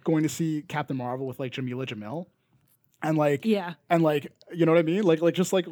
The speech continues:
Speaker 1: her perspective on this stuff and, like, you know, and, and, and just what she would say if, if I was like, "Wow, you know,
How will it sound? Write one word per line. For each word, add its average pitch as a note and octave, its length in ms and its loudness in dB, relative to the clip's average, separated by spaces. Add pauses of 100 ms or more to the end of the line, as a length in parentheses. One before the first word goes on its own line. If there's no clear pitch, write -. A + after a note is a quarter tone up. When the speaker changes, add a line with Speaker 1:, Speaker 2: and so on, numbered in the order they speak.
(120)
Speaker 1:
her D#3+ 120 2
perspective G#3 580 4
on G3+ 140 6
this G3 140 2
stuff F#3+ 320 0
and, F#3+ 160 0
like, F3+ 200 2 (280)
you F3+ 160 8
know, D#3 160 8
and, D#3+ 240 4
and, E3 180 0
and D#3+ 100 -2
just E3 200 -2
what E3 80 0
she - 120 -4
would E3+ 160 2
say C#3+ 200 -2
if, C3 200 -4
if - 120 -10
I C#3+ 80 -2
was C#3 160 -6
like, C#3+ 180 -6
"Wow, E3+ 220 2
you B2+ 100 -2
know, B2+ 220 -4